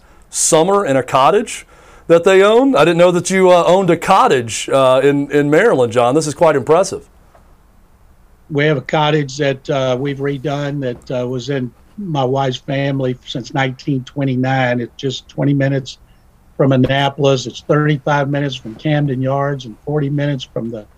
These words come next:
Speaker 2: Nationals ballpark. We love baseball, and, uh, I won't get to spend time in it this year <laughs> because of training camp coming up,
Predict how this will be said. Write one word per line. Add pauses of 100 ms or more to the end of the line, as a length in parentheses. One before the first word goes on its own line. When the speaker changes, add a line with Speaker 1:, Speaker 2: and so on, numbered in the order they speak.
(300)
Speaker 2:
Nationals
ballpark.
We
love
baseball, (480)
and,
uh, (460)
I
won't
get
to
spend (120)
time
in
it
this
year
<laughs>
because
of (300)
training
camp
coming
up,